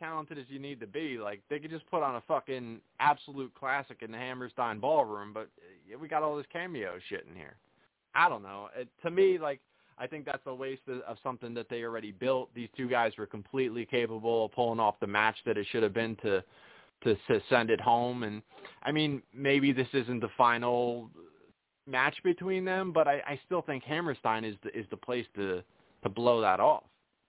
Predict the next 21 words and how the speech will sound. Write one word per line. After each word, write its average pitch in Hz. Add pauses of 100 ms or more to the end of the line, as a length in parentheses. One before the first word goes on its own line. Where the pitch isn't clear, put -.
(540)
Even 120
if 110
it 117
was 107
just, 120 (100)
like, 113
the 104 (100)
short 113
build 117
and 107
then, 101 (1040)
you 123
know, 104
executing 110
on 92
Hammerstein, 113
I 98
still 151
think 110
it's 101
worth 113